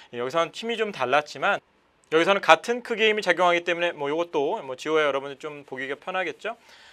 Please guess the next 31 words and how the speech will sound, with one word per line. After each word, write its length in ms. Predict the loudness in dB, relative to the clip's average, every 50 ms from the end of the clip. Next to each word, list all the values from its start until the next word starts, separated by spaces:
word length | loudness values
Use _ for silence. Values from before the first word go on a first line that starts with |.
| _ _ -16
그래서 440 | -12 -4 0 4 6 6 4 4 0 -10 -20 -20 _ -10
요 100 | -10 -10
그 360 | -6 -6 -4 -4 -4 -4 -6 -6
힘에 600 | -6 -4 0 2 4 4 4 4 2 0 -2 -6 -4 4
대한 240 | 6 6 6 6
얘기는 180 | 4 0 0 -2
좀 120 | -4 -2
빼고요. 400 | 6 10 10 10 10 10 8 8
어쨌든 480 | 8 8 6 4 6 8 10 10 8 8 2 -14 -12 -6 -2
여기 120 | 0 0
보시다시피 800 | 0 2 2 4 6 6 6 4 0 -2 2 4 6 6 6 4 -2 -14 -20 -20 -20 -20 _ -6
같은 440 | 2 2 2 2 2 -4 -6 -6 -6
크기의 340 | -6 -6 -2 0 2 2 2
힘이 140 | 0 -2 -2
작용을 420 | 0 0 0 2 2 0 0 0
했습니다. 500 | -2 -4 -8 -10 -10 -8 -6 -6 -8 -8
하지만, 560 | -8 -8 -2 6 8 10 10 10 10 8 6 2 -4 -18 -18 -18 -4 4
어, 260 | 8 10 10 10 10 8
분명히 260 | 6 6 6 6 6
거리의 420 | 6 8 8 8 8 8 4 2
차이가 320 | 2 4 4 4 6 8 6
역시 200 | 6 4 2 -6
두 180 | -6 -4 2
배가 240 | 4 6 6 6 8
나기 220 | 6 6 6 4
때문에 400 | 0 -2 -2 -2 0 0 0 2 4
여전히 460 | 4 2 4 2 2 2 2 0 -4
이쪽에 420 | -4 -2 -4 -2 2 4 4 4
돌림 320 | 4 2 -2 -4 -4 -4 -6
힘이 240 | -6 -4 -6 -6 -6
크죠. 400 | -8 -10 -6 -2 0 0 0